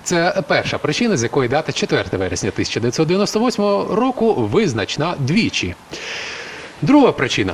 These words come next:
Телепередача на британському каналі I T V, яку придумали у півтора рази більше людей. Тобто троє. Девід Брікс, Майк Вайтгіл та Стівен Найт. Яка різниця?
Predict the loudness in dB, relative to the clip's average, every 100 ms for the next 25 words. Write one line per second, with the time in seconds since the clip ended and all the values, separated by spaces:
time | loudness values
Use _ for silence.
0 | 0 2 2 2 0 0 0 0 2 0
1 | 2 0 0 0 0 0 0 2 0 0
2 | 0 2 2 0 2 2 2 2 0 0
3 | 2 2 2 2 2 0 0 0 2 2
4 | 4 2 2 2 2 0 0 0 0 -2
5 | -4 0 -2 2 -2 2 2 2 0 2
6 | 4 4 2 4 4 4 2 -2 0 -2
7 | -2 0 2 2 2 2 2 -2 -4 -2
8 | 0 2 0 -2 -6 -10 -14 -20 -20 -20
9 | -20 -20 -10 -4 -2 0 -2 -2 -4